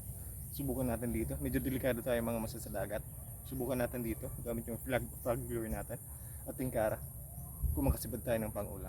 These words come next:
So, shoutout muna kay Sir Andrew. Ah, maraming salamat sa napakagandang, ah, kopya, ano? So, napakaganda, mga master. So, forever ito, mga master. Ah, Lakers tayo, ano? So, shoutout din sa ating kapwa, mga mandaragat. Ah, ingat-ingat po, mga master, sa pamimingwit natin.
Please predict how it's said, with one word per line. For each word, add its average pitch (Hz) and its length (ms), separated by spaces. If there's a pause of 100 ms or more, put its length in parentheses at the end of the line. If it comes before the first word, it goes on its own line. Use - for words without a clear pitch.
(160)
So, 147 80
shoutout 147 400
muna 143 320
kay 123 400 (240)
Sir 143 160
Andrew. 135 240 (320)
Ah, 101 160
maraming 131 320
salamat 143 400
sa 120 240
napakagandang, 120 720 (480)
ah, 110 240
kopya, 131 400
ano? 165 80 (480)
So, - 80
napakaganda, 123 560
mga 120 160
master. 160 240 (240)
So, 120 240
forever 131 400
ito, 123 160
mga 127 160
master. 127 400
Ah, 120 160
Lakers 123 400
tayo, 117 320
ano? 113 160 (480)
So, - 80
shoutout 143 320
din 147 80
sa 147 160
ating 139 80
kapwa, 131 320
mga 131 160
mandaragat. 127 560
Ah, 113 160
ingat-ingat 131 480
po, 131 80
mga 131 160
master, 127 240
sa 117 400 (800)
pamimingwit 123 480
natin. 120 240